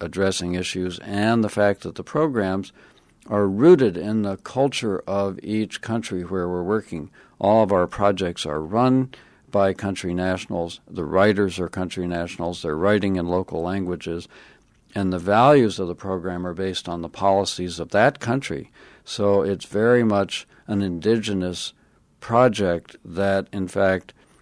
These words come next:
gets audience input into the design of the characters and the storylines that are gonna be presented in the program from the very beginning.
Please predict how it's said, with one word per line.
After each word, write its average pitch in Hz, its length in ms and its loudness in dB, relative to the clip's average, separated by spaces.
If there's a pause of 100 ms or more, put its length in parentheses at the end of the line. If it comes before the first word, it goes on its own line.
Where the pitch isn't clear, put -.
(240)
gets 101 340 0
audience 98 540 2
input 117 560 0 (100)
into 98 840 -4
the 80 180 -8
design 95 540 0
of 95 120 -4
the 92 100 -8
characters 113 640 0
and 78 260 -6
the 80 220 -8
storylines 92 920 0
that 87 140 -6
are 85 100 -10
gonna 87 200 -8
be 87 340 -8 (560)
presented 98 540 -2
in 82 140 -6
the 82 80 -8
program 82 600 -8 (460)
from 95 280 -4
the 87 80 -6
very 90 260 -4
beginning. 90 580 -6